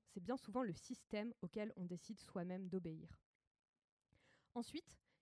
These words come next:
il est unique, ce manga, à travers les dessins de Posuka Demizu,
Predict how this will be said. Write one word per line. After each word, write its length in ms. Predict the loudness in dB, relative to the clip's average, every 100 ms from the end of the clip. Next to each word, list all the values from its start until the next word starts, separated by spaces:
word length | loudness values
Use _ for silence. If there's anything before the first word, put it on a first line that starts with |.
| _
il 120 | 2
est 200 | 2 2
unique, 420 | 2 4 2 -4 -16
ce 120 | -4
manga, 300 | -2 2 0 0
à 80 | 0
travers 280 | 2 2
les 120 | 2 2
dessins 280 | 2 4
de 80 | 2
Posuka 440 | 2 0 0 0 0
Demizu, 500 | 2 2 2 -2